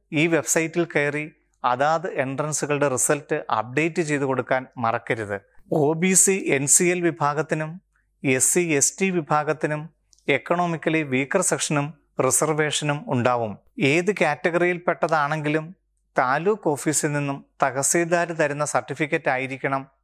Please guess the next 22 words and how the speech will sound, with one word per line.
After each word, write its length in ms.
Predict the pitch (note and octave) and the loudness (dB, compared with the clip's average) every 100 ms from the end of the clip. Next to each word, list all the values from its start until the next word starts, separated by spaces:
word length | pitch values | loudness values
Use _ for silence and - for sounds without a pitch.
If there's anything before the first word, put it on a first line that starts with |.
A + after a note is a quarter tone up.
| _ | _
നമ്മളുടെ 420 | B2 B2 C#3+ D3+ | -2 0 0 0
കയ്യിൽ 280 | D3 C3+ C3+ C3+ - | 0 -2 -2 -6 -6
അഡ്മിഷൻ 480 | A#2+ - E3+ D#3 D3+ | -6 -2 -4 -2 -2
സമയത്ത് 400 | - C3+ C3 C3 | -2 0 0 -2
ഉണ്ടാവേണ്ടത്. 680 | A#2 B2 A#2+ B2 A#2+ A2+ G#2 - _ | 2 2 2 0 0 -2 -4 -6 _
അപ്ലൈ 360 | B2+ - F#3 F#3+ | -2 0 -2 0
ചെയ്യുന്ന 320 | F3 E3+ E3 | 0 -2 0
സമയത്ത് 480 | D#3 D3+ D3+ D3 D#3+ D#3 | 0 0 -2 -2 -2 -2
സർട്ടിഫിക്കറ്റുകൾ 760 | - C3 - D#3 E3 D3 D3 C#3+ - | -2 -2 -2 -2 -2 -2 -2 -4 -2
അപ്ലോഡ് 380 | A#2 - C#3+ D3 | -4 0 0 0
ചെയ്യേണ്ടതായിട്ടില്ല. 800 | C#3+ C#3 C3+ C3 C3 B2+ A#2+ G#2+ G#2 - _ A#2+ | -2 -2 0 0 0 -2 -2 0 -2 -4 _ 0
ഐ 80 | C#3+ D3 | 0 2
എസ് 160 | F3 - | 2 4
സിയുടെ 280 | G3 F#3+ F3+ | 2 2 2
വെബ്സൈറ്റ് 540 | D3+ - F3 F3 F3+ | 0 2 0 2 2
വഴി 220 | F3 E3+ F3 - _ _ _ | 2 0 -4 -10 _ _ _
നമ്മൾ 260 | D3 D3+ E3+ C4 C#3+ | 0 2 -2 0 2
യു 80 | D3 | 2
ജി 140 | D#3 F#3 | 2 0
പ്രോഗ്രാമിന് 600 | E3+ E3+ E3 E3+ E3 - | 2 0 2 0 -2 -2
അപ്ലൈ 280 | C3+ - D#3 | -2 0 0
ചെയ്യുമ്പോൾ 460 | D#3+ D#3 C#3+ C#3+ | 2 0 0 0